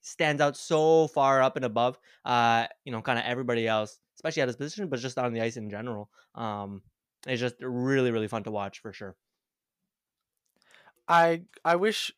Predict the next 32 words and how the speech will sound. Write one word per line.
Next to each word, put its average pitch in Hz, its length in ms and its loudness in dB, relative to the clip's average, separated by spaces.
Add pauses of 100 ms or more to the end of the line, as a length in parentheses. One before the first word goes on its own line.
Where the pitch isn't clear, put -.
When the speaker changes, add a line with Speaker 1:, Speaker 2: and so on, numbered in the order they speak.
Speaker 2:
in 160 140 -4
some 170 200 -2
ways 156 260 2
we 147 80 -4
had 143 160 2
this 143 140 -2
podcast 143 580 -4
back 143 240 -2
in 143 80 -8
two 151 120 -12
thousand 143 300 -2
seventeen, 135 640 -8 (280)
'cause 139 120 -6
I 156 120 6
would 160 120 2
have 151 80 -2
been 143 120 -2
talking 143 300 0
about 131 180 -2
how 131 220 -2 (320)
I 139 120 -10
think 156 220 -10
Cale 156 180 -2
Makar 147 360 0
should 143 160 -8
be 147 120 0
in 143 80 -2
the 135 60 -6
conversation 143 640 -4
for 135 120 -8
first 147 340 -6
overall 135 500 0